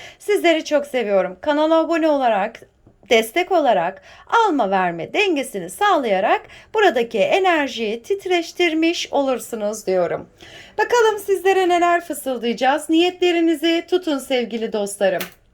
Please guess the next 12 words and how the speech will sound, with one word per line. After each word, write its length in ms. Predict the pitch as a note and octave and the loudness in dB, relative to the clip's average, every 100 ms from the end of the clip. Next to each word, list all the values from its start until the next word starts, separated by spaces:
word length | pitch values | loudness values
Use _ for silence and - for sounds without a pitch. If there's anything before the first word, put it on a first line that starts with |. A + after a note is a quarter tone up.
| _ _ _ - - - - - - - - _ _ _ - | _ _ _ -20 -20 -20 -20 -20 -20 -20 -20 _ _ _ 0
Evet. 560 | G4+ G#4+ - - - - - _ _ _ _ _ _ _ _ _ _ - _ - | 4 4 2 -6 -14 -18 -20 _ _ _ _ _ _ _ _ _ _ -20 _ 4
Bu 60 | A#4+ | 6
arada 580 | A4 F#4 E4 E4 - | 6 4 4 2 0
bir 140 | E4+ E4 | -2 -2
şey 280 | - F4 D4 | 0 0 2
daha 180 | C#4+ | 2
hatırlatmak 720 | C4+ B3+ B3 A3 G3+ G3+ F#3+ | 0 -4 -4 0 0 -2 -8
istiyorum. 600 | F#3+ - F3+ D3 C#3 C3 - - - | -8 -12 -8 -6 -6 -12 -20 -20 -2
Arkadaşlar, 920 | F#4 G#4+ A4 F4 C4 A#3 - F#3 F#3 - _ _ _ _ _ | 0 2 -2 -2 -2 -4 -6 -4 -6 -10 _ _ _ _ _
e, 480 | - D4+ D4 C#4+ C#4+ C#4+ | 0 4 4 2 0 0
burada 640 | A4 G#4+ G4 F#4+ - - - - | 0 2 4 4 0 -10 -10 -2
bireysel 680 | F4 F4+ F#4 G4+ F4+ F4+ | 2 2 2 2 2 2